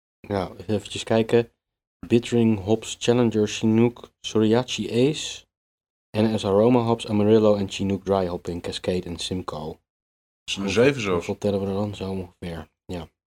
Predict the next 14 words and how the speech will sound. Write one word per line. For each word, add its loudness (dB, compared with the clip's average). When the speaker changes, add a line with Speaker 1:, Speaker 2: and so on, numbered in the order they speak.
Speaker 1:
Is -2
dit 2
nou 6
een, 6
eh, 4
typisch 4
biertje 8
voor 2
Brouwerij 4
de 0
Molen, 2
vind -2
jij? 0
Speaker 2:
Ja. 0